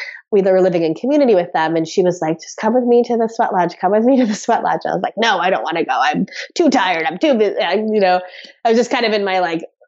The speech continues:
survival space. And I finally went. I was, one day I was like, "Okay, I'm gonna go." And then I cried for an hour in the dark <laughs> with these women singing,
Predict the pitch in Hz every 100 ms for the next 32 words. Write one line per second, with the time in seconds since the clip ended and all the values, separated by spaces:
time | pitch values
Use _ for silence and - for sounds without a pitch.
0 | - - 202 185 175 175 170 - 170 175
1 | - _ 220 208 190 - 180 202 202 180
2 | 143 147 160 - - - - - 185 170
3 | 175 165 147 156 151 175 170 147 147 127
4 | - - - _ - 185 180 175 170 165
5 | - 170 160 160 160 - _ _ - -
6 | 214 190 170 151 143 - _ _ - 175
7 | - 151 143 - _ 196 190 165 147 196
8 | 311 - _ _ _ _ - 214 254 294
9 | 269 269 220 175 - - 330 - - 208
10 | - 214 202 233 247 254 247 - 247 208
11 | 165 175